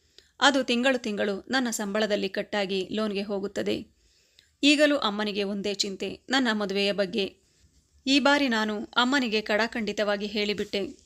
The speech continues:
"ದಯವಿಟ್ಟು ನನ್ನ ಮದುವೆಯ ಬಗ್ಗೆ ಮಾತನಾಡಬೇಡಿ ಅಮ್ಮ, ಇದರಿಂದ ನನ್ನ ಮನಸ್ಸಿಗೆ ತುಂಬ ನೋವಾಗುತ್ತದೆ" ಎಂದು.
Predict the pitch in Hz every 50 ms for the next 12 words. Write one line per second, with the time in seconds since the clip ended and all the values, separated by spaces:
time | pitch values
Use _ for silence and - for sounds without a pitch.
0 | - 208 240 247 262 269 302 302 - 277 247 226 214 208 202 202 202 226 247 254
1 | 247 208 214 208 196 208 202 196 196 190 - 214 208 208 208 208 202 202 202 208
2 | 208 214 190 196 202 214 - - - - - - - - - - - 247 254 277
3 | 285 302 294 269 277 247 226 208 202 202 196 202 196 - 220 202 196 196 220 220
4 | 220 214 208 202 196 196 202 202 202 190 190 - - 196 196 196 - 208 202 196
5 | 196 196 202